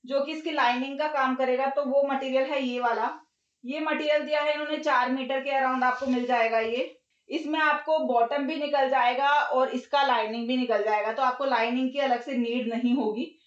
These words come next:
तो इस तरह से बहुत ही खूबसूरत आपका जो है party wear suit तरी-, तैयार हो जाएगा। अब मैं बात करती हूँ इसके,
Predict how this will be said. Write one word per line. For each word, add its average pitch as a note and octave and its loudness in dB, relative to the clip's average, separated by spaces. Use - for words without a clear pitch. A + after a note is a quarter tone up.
तो D4+ 2
इस E4 -6
तरह D4 2
से D#4 0
बहुत B3 0
ही F#4+ -4
खूबसूरत C#4+ -2
आपका B3+ 0
जो C4 -2
है C#4+ -2
party A#3+ 0
wear A#3+ -2
suit B3 -6
तरी-, G3+ -4
तैयार A#3+ 2
हो A#3+ -2
जाएगा। G#3+ 0
अब C4+ 2
मैं D4+ 2
बात C4 2
करती C4+ -2
हूँ C#4 -4
इसके, C#4+ -4